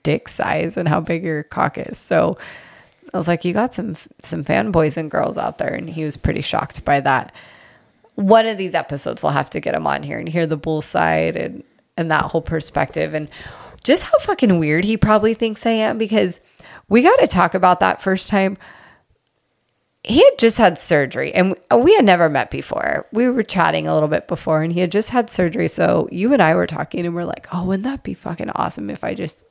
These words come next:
like, showed up in a nurse's outfit?" So I did. So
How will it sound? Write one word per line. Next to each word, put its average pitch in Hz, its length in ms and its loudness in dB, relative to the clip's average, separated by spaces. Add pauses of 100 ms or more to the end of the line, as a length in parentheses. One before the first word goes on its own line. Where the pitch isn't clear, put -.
like, - 200 -10 (640)
showed 185 300 -2
up 170 140 -4
in 165 80 -4
a 160 80 -4
nurse's 151 640 -8
outfit?" - 580 -6 (580)
So 208 220 4
I 196 120 6
did. 160 560 2
So 175 320 6